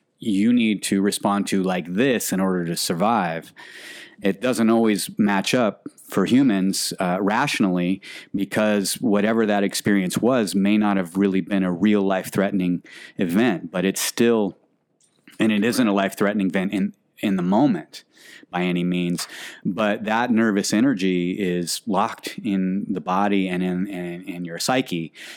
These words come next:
So, you know, until that nervous energy is decompressed, it's really hard to come back to equilibrium. And when you encounter your triggers, you're in it. It, it, it hits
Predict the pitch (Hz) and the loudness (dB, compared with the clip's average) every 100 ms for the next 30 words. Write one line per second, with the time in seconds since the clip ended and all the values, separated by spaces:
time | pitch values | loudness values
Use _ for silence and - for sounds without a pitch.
0 | - - 117 104 104 98 98 - _ _ | -6 -2 0 2 2 2 0 -6 _ _
1 | - - - _ _ - 117 107 101 95 | -18 -18 -20 _ _ -2 0 2 2 -2
2 | - 113 104 107 101 131 135 110 98 98 | -2 0 2 0 0 0 2 0 0 0
3 | 104 101 95 - 107 117 92 95 92 98 | 2 0 0 -2 0 0 0 -2 -2 -2
4 | 95 82 101 - 87 117 139 101 - 120 | -4 -2 -2 -2 -2 0 0 -2 -4 -6
5 | - 92 113 104 95 95 92 95 92 92 | -4 -2 0 0 -2 -4 -6 -4 -2 -4
6 | - 95 87 - 104 117 104 90 85 - | -4 -6 -6 0 0 2 0 0 -4 -8
7 | - - 95 92 95 98 110 98 110 104 | -18 -8 -2 0 2 2 2 2 0 0
8 | 95 87 - 156 131 95 87 - - - | 2 0 0 0 2 0 0 -4 -8 -16
9 | - - - _ - - 117 - _ _ | -20 -20 -20 _ -18 -12 -12 -14 _ _
10 | 101 131 101 113 131 - - 107 - - | -2 -2 0 0 0 -6 -8 -6 -6 -4
11 | 98 - _ - 90 107 139 - - | -4 -6 _ -8 -2 0 -2 -4 -10